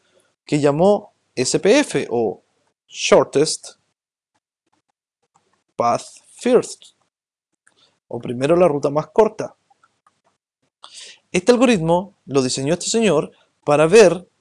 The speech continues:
cómo determinados, eh, a través de un sistema de grafos, hay una, por ejemplo, vamos a dibujar aquí, si es que podemos, ahí, cómo un,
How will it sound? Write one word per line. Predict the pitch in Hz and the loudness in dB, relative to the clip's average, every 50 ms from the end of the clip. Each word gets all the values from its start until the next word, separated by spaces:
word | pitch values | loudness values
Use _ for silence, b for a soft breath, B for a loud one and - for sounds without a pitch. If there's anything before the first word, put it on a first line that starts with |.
| _ _ _ | _ _ _
cómo | - 208 233 269 269 254 220 220 240 226 - _ _ _ _ _ _ _ _ _ _ _ _ _ _ _ | 4 6 6 6 6 6 4 4 2 0 -8 _ _ _ _ _ _ _ _ _ _ _ _ _ _ _
determinados, | - 120 127 123 110 127 117 120 120 120 127 131 143 147 147 147 147 139 135 127 127 123 - - | -8 -6 -4 -2 -2 -2 -2 -2 -4 -4 -4 0 2 4 4 4 4 4 2 2 0 -4 -4 -4
eh, | 113 117 113 110 107 95 - - | -2 -2 -2 -2 -2 -4 -6 -6
a | 117 | -6
través | 117 - 113 120 123 | -4 -4 -4 -4 -4
de | 120 135 | -6 -6
un | 127 | -6
sistema | - - 117 - - 120 120 | -6 -8 -8 -8 -6 -6 -6
de | 113 110 113 | -4 -6 -6
grafos, | 101 131 147 170 226 233 - - 131 117 - - - - - _ _ _ _ _ _ _ _ _ _ _ _ _ _ _ _ _ _ _ _ _ | -2 2 2 4 2 2 0 -4 -8 -8 -8 -12 -18 -20 -20 _ _ _ _ _ _ _ _ _ _ _ _ _ _ _ _ _ _ _ _ _
hay | - 123 131 135 143 | -4 -2 -2 0 0
una, | 147 143 143 139 135 131 127 127 127 123 123 123 - - - | -2 -2 -2 -4 -4 -2 -2 0 0 0 0 -2 -2 -4 -8
por | - - 117 | -8 -6 -6
ejemplo, | 123 - - 151 143 139 - - 151 156 160 147 - _ _ _ _ _ _ _ _ _ _ _ _ _ _ _ _ _ _ _ _ _ _ _ _ _ _ _ _ _ _ | -6 -4 -4 -6 -6 -6 -6 -4 -2 0 0 0 -4 _ _ _ _ _ _ _ _ _ _ _ _ _ _ _ _ _ _ _ _ _ _ _ _ _ _ _ _ _ _
vamos | - - - 95 104 | -18 -14 -12 -12 -10
a | 90 | -8
dibujar | 95 90 - - 113 110 | -8 -8 -10 -10 -12 -12
aquí, | 117 117 - 113 127 127 - _ _ _ _ _ _ _ _ _ _ _ _ - | -12 -10 -8 -8 -8 -8 -8 _ _ _ _ _ _ _ _ _ _ _ _ -20
si | - - 110 | -18 -18 -16
es | - | -14
que | - 107 | -12 -12
podemos, | 107 107 113 120 123 131 131 127 110 - - _ _ _ _ _ _ - | -10 -8 -8 -8 -8 -8 -8 -8 -10 -12 -16 _ _ _ _ _ _ -14
ahí, | - 95 85 107 107 - _ _ _ _ - - _ B B B B B B B B - | -12 -10 -10 -10 -12 -14 _ _ _ _ -20 -20 _ B B B B B B B B 2
cómo | - 208 226 247 240 220 | 4 4 6 6 6 6
un, | 202 214 220 208 202 196 185 170 160 156 147 | 6 6 6 4 4 2 2 0 0 -2 -2